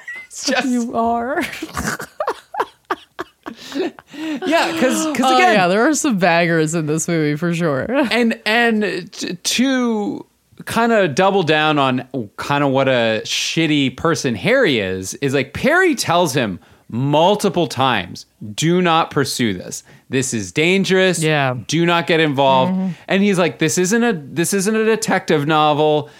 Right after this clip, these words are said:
Speaker 1: This isn't a, uh, this isn't a movie. This is real life. This is dangerous. It will get you killed or people hurt. Drop it and leave town right now." And he can't, right? 'Cause he's just,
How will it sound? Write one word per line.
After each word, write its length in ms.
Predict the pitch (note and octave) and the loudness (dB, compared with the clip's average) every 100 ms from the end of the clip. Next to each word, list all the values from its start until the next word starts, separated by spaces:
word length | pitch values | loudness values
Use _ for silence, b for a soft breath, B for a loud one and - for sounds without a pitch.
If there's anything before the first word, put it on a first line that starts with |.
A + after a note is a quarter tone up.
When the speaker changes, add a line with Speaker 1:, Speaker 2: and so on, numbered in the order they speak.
| B | B
Speaker 1:
This 240 | - C#3+ - | -2 -2 0
isn't 580 | D#3+ D#3 E3 F3 E3 F3+ - | 0 0 2 0 0 -6 -2
a, 540 | D3+ D#3 D3+ D3+ D3+ | 2 4 4 2 2
uh, 420 | - C#3 C#3 C3+ C3+ | 0 2 2 2 0
this 220 | C#3+ D#3 | -2 -2
isn't 240 | D3+ F3 | 0 0
a 60 | E3+ | 0
movie. 840 | D3+ D3 C#3+ C3+ C#3 C3 B2+ B2 B B - | 2 4 4 2 2 2 2 0 B B -4
This 180 | C#3+ | -2
is 160 | D3 B2+ | -2 -2
real 380 | B2 D3 F3+ G3 | 0 2 2 4
life. 320 | E3 D3+ C3+ | 4 2 0
This 200 | D3 C3+ | -4 -4
is 120 | B2+ | -6
dangerous. 720 | A2+ C3+ C#3 C#3 C3 C3+ B2+ B2 | -2 0 2 2 2 2 0 -4
It 260 | G#2 C3+ C3+ | -6 -6 -4
will 140 | B2+ | -4
get 320 | A#2+ B2+ B2+ | -2 -2 -2
you 180 | B2 A#2 | -2 -4
killed 560 | - - A2+ A2 A2 G2+ | -6 -4 0 0 -2 -4
or 160 | A2+ | -6
people 400 | - B2 - G2 | -6 -8 -6 -6
hurt. 340 | G2 F#2+ - B B B A2 G2 | -6 -6 -8 B B B -14 -14
Drop 440 | - C3+ C3+ C3 A#2+ | -2 2 2 2 -2
it 240 | A2 - _ | -4 -6 _
and 220 | A#2+ A2+ | -4 -2
leave 260 | A2 A#2+ G#2+ | 0 0 -2
town 340 | - G#2+ G#2 | -4 -2 -2
right 200 | F#2+ F#2+ | -2 -4
now." 260 | F#2 E2+ E2+ B B B | -6 -8 -10 B B B
And 160 | F3 D3 | -4 -2
he 140 | F3+ | -4
can't, 720 | - - F#3 F#3+ A#2+ - - - | -6 -6 -2 0 -2 -6 -16 -4
right? 380 | C3 D3 F3+ - | 0 0 -2 -4
'Cause 160 | E3 | -4
he's 220 | D#3+ F#3 | -2 -4
just, 320 | - G3 E3+ | -2 -2 -2